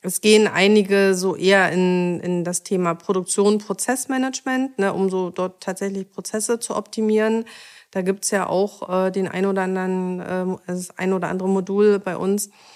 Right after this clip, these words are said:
Ähm, dann haben wir auch, äh, Studenten, die, äh, zu Beratungsunternehmen gehen und auch, äh, als Auditoren sich noch weiter ausbilden lassen.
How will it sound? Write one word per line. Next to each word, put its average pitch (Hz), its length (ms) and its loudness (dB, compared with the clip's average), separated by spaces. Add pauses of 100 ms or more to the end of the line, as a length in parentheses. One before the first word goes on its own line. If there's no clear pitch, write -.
(440)
Ähm, 185 540 2
dann 190 520 4
haben 190 360 0
wir 196 240 -2
auch, 185 440 -2
äh, 180 280 0
Studenten, 185 760 -2
die, 180 380 -2
äh, 175 340 -2
zu 190 240 -2
Beratungsunternehmen 247 1120 -2
gehen 254 440 -6 (520)
und 190 440 2
auch, 185 300 -2
äh, - 80 -12
als 180 680 -2
Auditoren 185 600 -2
sich 220 180 -6
noch 226 180 -4
weiter 214 320 -2
ausbilden 233 500 -2
lassen. 254 640 -4